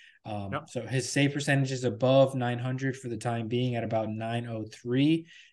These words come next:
Speaker 1: and three three and one. And then Stolarz looked good in his one appearance, uh, against the San Jose Sharks. So goaltending hasn't been to say.
Speaker 2: You gotta consider with our defense, David.
Speaker 1: Well, that's the
Speaker 2: Bob had to
Speaker 1: thing.
Speaker 2: make some big
Speaker 1: Defense,
Speaker 2: saves.
Speaker 1: yeah, defense has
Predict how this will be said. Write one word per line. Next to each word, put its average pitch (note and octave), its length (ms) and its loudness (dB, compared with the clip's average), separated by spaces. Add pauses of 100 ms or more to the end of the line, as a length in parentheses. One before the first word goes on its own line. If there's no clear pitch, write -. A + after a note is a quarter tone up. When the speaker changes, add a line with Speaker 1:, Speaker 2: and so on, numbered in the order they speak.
(140)
Speaker 1:
and A#2 320 -2
three C3 140 0
three C3 220 0
and A#2+ 120 0
one. C#3 200 2
And D3 100 4
then C3+ 100 4
Stolarz D#3 540 4
looked C#3 240 -2
good D3 160 0
in C#3 100 2
his C3 140 0
one C3 200 0
appearance, B2+ 440 -2 (380)
uh, A2 220 -6
against A#2+ 260 -4
the B2 60 -10
San B2 220 -4
Jose A2+ 260 -2
Sharks. A2 420 -4
So G#2+ 260 -4 (400)
goaltending C3 440 4
hasn't B2 340 4
been B2 420 -2 (300)
to C3 100 -8
say. B2+ 380 4
Speaker 2:
You B2 60 4
gotta E3+ 160 6
consider F3 420 2
with D3+ 160 4
our C#3+ 100 4
defense, C#3 500 -4
David. B2 460 -4 (240)
Speaker 1:
Well, C3 120 4
that's F#3 180 8
the C3 60 2
Speaker 2:
Bob C3 60 2
had G3+ 40 6
to A3+ 60 4
Speaker 1:
thing. E3+ 100 2
Speaker 2:
make A#2 100 0
some C3+ 60 4
big D#3 100 4
Speaker 1:
Defense, D#3+ 240 2
Speaker 2:
saves. C#3 100 -4
Speaker 1:
yeah, D#3 280 4
defense D#3+ 480 0
has D3 340 0